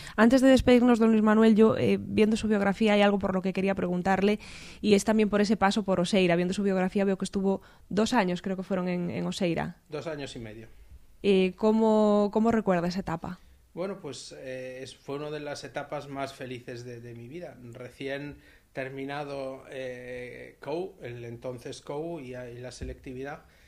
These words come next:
Speaker 2: entré en el monasterio donde fui novicio durante dos años y medio. Y la vida en comunidad, la, lo que era la vida, la vida monástica, ha sido un momento de, de gran alegría. Después, mm, podrías preguntarme,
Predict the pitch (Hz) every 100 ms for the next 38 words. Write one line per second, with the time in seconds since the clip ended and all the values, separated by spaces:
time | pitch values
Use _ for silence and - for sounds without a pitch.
0 | _ - 120 135 135 135 135 135 131 139
1 | 156 143 127 143 120 127 123 131 123 120
2 | 117 120 117 113 117 113 113 110 110 110
3 | - - _ - - - - - 135 135
4 | 131 123 123 127 131 127 139 127 123 123
5 | 139 151 156 151 131 123 123 127 127 123
6 | 131 127 123 127 123 123 131 123 131 123
7 | 123 131 135 - 139 - 131 - - -
8 | - - 127 120 139 139 131 135 143 143
9 | 147 139 123 123 120 120 120 127 131 127
10 | 117 113 113 113 - _ 143 123 - 165
11 | 160 - - - 156 147 127 120 135 127
12 | 131 127 127 127 123 117